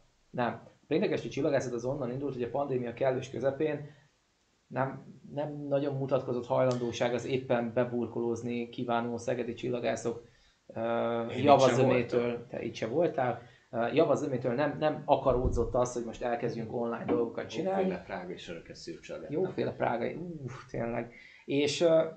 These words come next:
Speaker 1: és én úgy voltam vele, hogy hát csillagászat napja, próbáljuk már meg egy kicsit a, a realitást közelünkbe tartani, még akkor is, hogyha pandémia van. És, és akkor egy, egy ilyen maratoni vissza lehet nézni, valahol fönn van a csatornán. Szerintem az valami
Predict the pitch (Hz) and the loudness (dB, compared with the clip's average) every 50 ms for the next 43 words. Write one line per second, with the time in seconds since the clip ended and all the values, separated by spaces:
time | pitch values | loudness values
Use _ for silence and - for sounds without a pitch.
0 | - _ - 135 - 185 202 202 135 117 117 117 - 123 123 139 135 135 135 131 | -14 _ -10 -4 -2 0 0 0 2 2 0 0 0 0 0 2 2 2 0 -2
1 | 139 143 139 - - 160 139 120 117 117 113 - 131 123 - 127 135 135 - - | -4 -8 -6 -2 0 0 2 2 2 2 2 2 0 -2 0 -2 -2 -2 -2 -4
2 | - - 170 131 127 - 127 123 123 120 117 113 117 117 117 113 - - - 123 | -2 -2 -4 -4 -2 -4 -4 -4 -2 -4 -4 -2 0 0 -2 -2 -4 -6 -8 -6
3 | - - 117 120 120 120 - - - - - - - - - 135 127 123 120 117 | -2 0 2 2 2 0 -4 -6 -8 -10 -12 -14 -14 -8 -4 2 4 6 6 6
4 | 117 117 - 123 120 120 - - - - - - - - - - 135 110 123 113 | 6 4 4 2 2 2 0 -4 -14 -18 -16 -16 -14 -10 -6 -4 -2 0 0 0
5 | 117 117 117 117 117 - 123 120 117 - 131 120 120 120 120 131 120 - - 120 | 0 0 -2 -2 -2 0 0 0 0 0 -4 -4 -4 -2 -2 -2 -2 -2 -4 -6
6 | 113 107 - 110 - 123 113 - 117 113 113 117 117 117 117 120 127 127 131 143 | -6 -6 -6 -6 -6 -6 -6 -4 -4 -4 -2 -2 0 0 0 0 0 0 0 0
7 | 147 143 143 147 - - - _ _ _ _ _ _ _ 123 123 117 120 123 120 | -2 -2 -4 -8 -12 -20 -20 _ _ _ _ _ _ _ -2 0 2 2 2 2
8 | - - - - _ - 120 - - 147 135 - - - 123 117 117 113 - 135 | 0 -4 -8 -10 _ -6 -4 2 4 4 4 4 4 2 4 4 4 2 0 -2
9 | 117 110 113 117 120 120 117 117 117 117 123 123 120 127 135 127 117 110 117 123 | -2 -2 -2 0 2 2 2 2 2 -2 -4 -4 -2 0 0 0 0 0 0 -2
10 | 113 113 113 113 117 120 127 - - - _ _ _ _ 139 143 139 - 127 113 | -2 -2 -2 -4 -6 -8 -10 -14 -18 -20 _ _ _ _ -4 -4 -2 -2 0 0
11 | 113 110 110 110 113 107 104 107 117 113 123 123 113 107 107 107 107 - - 110 | 0 0 -2 -2 -4 -6 -6 -6 -4 -4 -2 -2 -2 -2 -4 -6 -8 -8 -8 -8
12 | 107 107 110 110 107 - - 107 - - 113 113 113 113 113 110 - 120 117 117 | -6 -6 -6 -8 -6 -6 -6 -6 -4 -4 -6 -4 -4 -6 -6 -6 -6 -6 -6 -6
13 | 113 120 120 120 117 120 117 117 117 117 117 113 | -6 -6 -6 -4 -4 -4 -2 -2 -2 -2 -2 -4